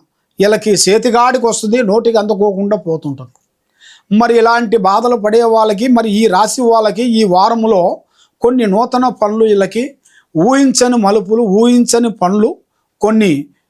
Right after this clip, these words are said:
ఎదురయ్యే మార్గాలు అతి దగ్గరలో కనబడుతున్నాయి. కాబట్టి ఏ కార్యక్రమం చేసినా కూడా మెయిన్గా పెద్దవాళ్ళని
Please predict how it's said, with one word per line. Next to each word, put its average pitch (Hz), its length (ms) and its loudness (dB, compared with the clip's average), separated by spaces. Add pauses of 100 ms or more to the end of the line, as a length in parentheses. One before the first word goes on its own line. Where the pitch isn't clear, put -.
(100)
ఎదురయ్యే 254 540 2 (120)
మార్గాలు 220 460 0 (120)
అతి 226 140 0 (100)
దగ్గరలో 240 500 0
కనబడుతున్నాయి. 147 640 -6 (800)
కాబట్టి 240 480 0 (640)
ఏ - 20 4 (180)
కార్యక్రమం 254 560 0
చేసినా 220 340 0 (140)
కూడా 196 220 2 (840)
మెయిన్గా 214 460 2 (640)
పెద్దవాళ్ళని 233 640 0